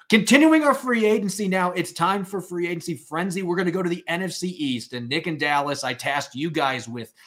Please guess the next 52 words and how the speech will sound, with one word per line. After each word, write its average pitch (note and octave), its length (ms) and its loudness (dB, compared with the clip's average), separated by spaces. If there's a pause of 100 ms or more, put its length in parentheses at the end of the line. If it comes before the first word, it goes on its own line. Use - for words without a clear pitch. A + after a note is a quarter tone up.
(240)
this B2+ 220 -8
assignment A#2+ 500 -4
today. A2 460 -4 (340)
You D#3+ 140 0
had G#3 100 4
to F3 80 0
pick F#3 240 -2
one E3 340 2
free G3+ 360 -2
agent D#3 420 -2
from C3 300 -8 (100)
each F3 400 -10
team E3 420 -2 (140)
in E3 400 -2
the D#3 100 -4
division. D3 560 -2
Some C#3 300 -6
teams D#3 320 -4
were C#3 160 -6
easier C#3 300 -4
to B2+ 100 -4
do B2+ 160 -6
that B2 260 -4
than E3 220 -2
others. C3+ 520 -2
<laughs> - 40 -10
There's A#2+ 300 -6
one C#3+ 180 -2
team F3+ 260 0
in F#3 100 2
particular D#3+ 560 -4
that C3+ 120 -8
you C3+ 100 -6
guys C3 160 -6
had C3 160 -8 (280)
a B2+ 100 2
very C#3 300 2
hard A2+ 240 2
time C3+ 260 0
with, C#3 160 -4
and D3+ 100 -6
we're A3+ 80 -4
gonna C4 140 -2
go B3 220 2
from A3+ 180 -4
top G3 240 2
to F#3 80 -8
bottom F#3 280 -4
in E3+ 60 -2
the D3 60 -4
standings. D3+ 600 -2
And C3+ 120 -6